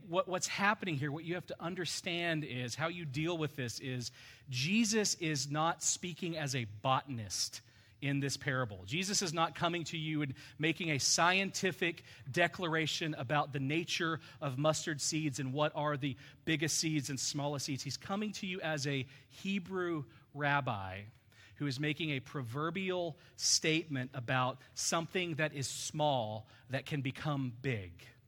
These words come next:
And so he uses a common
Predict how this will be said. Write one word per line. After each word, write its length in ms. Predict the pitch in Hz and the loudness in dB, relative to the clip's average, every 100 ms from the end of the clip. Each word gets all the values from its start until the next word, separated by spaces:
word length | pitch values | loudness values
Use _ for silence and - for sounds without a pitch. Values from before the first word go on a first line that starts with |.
| - - - - | -20 -20 -12 -4
And 80 | 156 | 2
so 140 | 196 | 2
he 120 | 160 | 2
uses 760 | 175 151 226 277 156 147 147 151 | 0 2 4 4 4 2 2 0
a 120 | 151 | -4
common 680 | - - 190 196 202 202 196 | -4 -2 2 4 4 2 -2